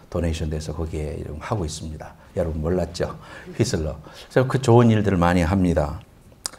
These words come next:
아, 우리가 예배를 마치고 이제 사랑을 나누는 오른쪽에 보면, 아, 러브 드라이브 패키지를 만들겠습니다. 식사하기 전에 여러분 예배 끝나자마자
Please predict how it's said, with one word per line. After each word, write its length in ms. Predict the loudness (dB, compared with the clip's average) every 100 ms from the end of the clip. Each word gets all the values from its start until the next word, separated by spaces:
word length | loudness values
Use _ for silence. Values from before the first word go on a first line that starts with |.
| -12 -10 -10 -10 -14 -2
아, 600 | 4 8 10 10 10 6 2
우리가 680 | 4 12 12 12 10 4 -2 10
예배를 320 | 12 12 12
마치고 400 | 10 8 8 10
이제 120 | 8
사랑을 380 | 8 10 10 12
나누는 380 | 10 10 8 10
오른쪽에 420 | 8 8 6 8
보면, 680 | 8 8 4 2 -2 -10 -18 -20 -6 0
아, 160 | 2 10
러브 300 | 12 12 12
드라이브 440 | 10 12 12 8
패키지를 460 | 6 4 4 2 2
만들겠습니다. 920 | 2 0 0 0 -2 -4 -6 -8 -12
식사하기 460 | -10 -4 4 4 4
전에 200 | 2 2
여러분 220 | 2 4
예배 260 | 4 4 2
끝나자마자 840 | 6 6 6 4 6 6 6 4